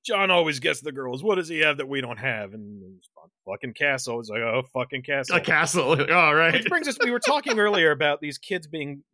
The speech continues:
Speaker 1: so young and it, it having a younger cast, and Nick talked about, you know, having an older cast could have been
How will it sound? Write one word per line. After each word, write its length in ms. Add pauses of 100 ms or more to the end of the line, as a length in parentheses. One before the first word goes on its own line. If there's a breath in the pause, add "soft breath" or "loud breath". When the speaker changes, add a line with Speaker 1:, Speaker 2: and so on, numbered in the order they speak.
(120)
Speaker 1:
so 300
young 360
and 140
it, 140
it 140
having 360
a 20
younger 340 (120)
cast, 360
and 280
Nick 180
talked 240
about, 320
you 100
know, 220 (200)
having 340
an 80
older 180
cast 320
could 80
have 100
been 300